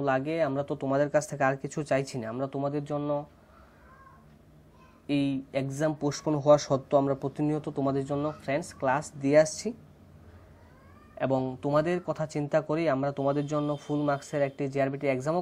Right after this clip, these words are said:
কন্ডাক্ট করতে চলছি। তো অবশ্যই তোমরা কমেন্ট করার চেষ্টা করবে, প্রতিনিয়ত আমাদেরকে তোমাদের মোরাল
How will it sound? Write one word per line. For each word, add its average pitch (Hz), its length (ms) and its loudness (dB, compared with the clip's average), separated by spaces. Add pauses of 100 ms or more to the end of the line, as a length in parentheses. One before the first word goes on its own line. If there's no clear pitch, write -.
কন্ডাক্ট 143 380 2 (120)
করতে 135 260 -2 (120)
চলছি। 139 320 -2 (800)
তো - 100 -8
অবশ্যই 190 320 0
তোমরা 160 200 2 (200)
কমেন্ট 143 240 0
করার 147 240 4
চেষ্টা 143 260 -2
করবে, 156 240 0
প্রতিনিয়ত 147 420 -4
আমাদেরকে 139 340 -2 (100)
তোমাদের 135 280 0 (680)
মোরাল 143 260 6